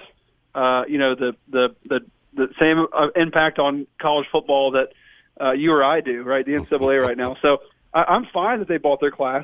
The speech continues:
Like, that's not a big deal. Like, everyone knows that, though. So for Jimbo to act all sensitive about it and then to lash out, I just never got that. It, it looked, it looked really weak on his part to me. Anyway,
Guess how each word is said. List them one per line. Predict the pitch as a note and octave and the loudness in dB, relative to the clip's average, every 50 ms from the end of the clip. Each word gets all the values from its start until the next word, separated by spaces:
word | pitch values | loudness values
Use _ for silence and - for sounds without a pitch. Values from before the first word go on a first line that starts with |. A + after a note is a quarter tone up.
| - - | -2 0
Like, | D3+ C#3+ C#3 - | 0 0 0 -2
that's | B3+ - - | -8 -2 0
not | G3 F#3 - | 2 2 2
a | |
big | - D#3+ D3 C#3+ | 2 -2 -2 0
deal. | D3 E3+ E3 D3+ | 2 2 2 2
Like, | D3 C#3+ | 2 2
everyone | - E3+ G3 A#3+ C4 A#3+ F#3 D3+ | 0 0 2 2 2 0 2 2
knows | D3 E3 G3+ A#3+ - | 0 0 0 0 -2
that, | - B2 B2+ - _ | -4 -4 -4 -6 _
though. | C3 A#2 A#2 A#2 - | -8 -8 -8 -10 -4
So | - D#3 D3 C#3+ - - _ _ _ _ _ _ | 0 0 2 0 0 -4 _ _ _ _ _ _
for | E3 D#3 | -4 -2
Jimbo | D3 - B3+ B3 A#3+ A3+ G3+ | 0 0 2 2 2 2 2
to | E3+ | 2
act | D#3+ D#3+ E3 - | 2 0 -2 -2
all | D#3 D3 - - | -6 -6 -4 -4
sensitive | - D#3 D3+ G3 F#3+ G3 G3+ | -4 -4 -2 -2 0 0 0
about | G3 G3 F#3+ G3 G3 | 2 2 0 2 2
it | G3 D#3+ | 0 0
and | D3 A3+ | -2 -4
then | B3 C#3+ | -4 -2
to | D3+ C#3+ | -2 0
lash | C3 B2+ C3 C#3+ - - D3+ | 0 2 0 0 0 0 0
out, | D3 C3+ C#3 C3+ - - | 0 0 -2 -4 -2 -2
I | D#3+ | -2
just | G#3+ G3+ C#4 | -2 0 0
never | B3 G3 D#3+ | 0 0 2
got | C#3+ C3+ C#3+ - - | 2 0 0 0 -2
that. | A#2 G#2 - - | -6 -8 -6 -6
It, | - C#3+ | 0 2
it | C#3+ C#3 | 2 2
looked, | C#3+ D3+ F#3 F#3+ _ - _ _ _ | 4 2 0 -2 _ -18 _ _ _
it | C#3+ D#3 | 0 2
looked | F3+ G#3+ G#3 - | 2 0 0 0
really | D#3 D#3+ D3+ C#3+ | 0 0 0 0
weak | C3 C3+ C3+ - B2+ | 0 -2 -2 -2 -4
on | A#2+ | -4
his | B2 A#2+ - | -4 -4 -4
part | - - B2+ A#2 - | 0 0 0 0 0
to | - B2+ | -4 -4
me. | B2+ A#2+ - - - - - - _ _ - | -4 -6 -6 -12 -20 -20 -20 -20 _ _ 0
Anyway, | F3+ G#3 G#3+ F#3+ E3+ D#3+ D#3 D#3 D3+ D3 - | 2 2 4 2 2 2 2 0 -2 -2 -6